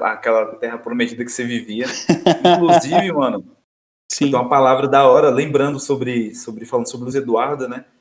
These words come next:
Speaker 1: Que eu
Speaker 2: Uhum.
Speaker 1: tava, tipo, aqui refletindo tudo, e aí veio bem quentinho, sabe? Meu coração, isso.
Speaker 2: Manda.
Speaker 1: Que é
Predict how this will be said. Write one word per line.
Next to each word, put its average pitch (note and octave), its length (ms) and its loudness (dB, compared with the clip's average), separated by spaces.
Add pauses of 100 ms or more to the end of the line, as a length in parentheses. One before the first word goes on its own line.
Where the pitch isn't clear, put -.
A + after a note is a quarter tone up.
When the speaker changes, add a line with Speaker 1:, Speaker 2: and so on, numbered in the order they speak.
(160)
Speaker 1:
Que C#3 220 -2
eu A2+ 40 -2
Speaker 2:
Uhum. C#3 60 -2
Speaker 1:
tava, C3+ 200 4
tipo, D#3 360 -8
aqui E3 180 -6
refletindo F#3 640 -8
tudo, F#3 300 -12
e D#3+ 100 -6
aí D3+ 360 -4
veio C#3 200 -6
bem E3 160 -6
quentinho, F3+ 480 -10
sabe? B2+ 220 -2
Meu C3+ 100 -2
coração, C3 460 -4
isso. A#2 280 -8
Speaker 2:
Manda. C#3 400 2 (240)
Speaker 1:
Que - 100 -8
é A2 600 0